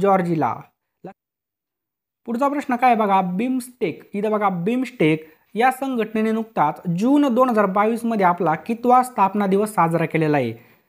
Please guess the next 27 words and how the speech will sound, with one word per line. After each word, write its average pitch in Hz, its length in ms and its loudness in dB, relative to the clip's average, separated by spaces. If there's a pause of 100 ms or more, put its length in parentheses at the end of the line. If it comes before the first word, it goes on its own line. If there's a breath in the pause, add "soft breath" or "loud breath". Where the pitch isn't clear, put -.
(200 soft breath)
बरोबर 240 300 2
उत्तर 277 180 -2
आहे 269 100 4
बघा 240 160 4
ऑप्शन 240 440 0
क्रमांक 220 500 -2
चार, 190 500 0 (400 loud breath)
पंचवीसवा 240 600 0
म्हणजे 190 420 -2
रौप्य 247 420 0
महोत्सव 247 480 2
साजरा 180 360 0
केलेला 160 280 -2
आहे. 135 80 -2
लक्षात 156 240 -2
ठेवा 165 280 2 (760 loud breath)
ही 208 200 -4
जी 254 100 -6
काय 285 140 0
बिमस्टेक 254 520 -2
आहे 214 60 4
बघा 196 180 2
याची 214 280 2
स्थापना 214 480 2
सहा 247 360 4
जून 202 320 -2
एकोणीसशे 220 840 -2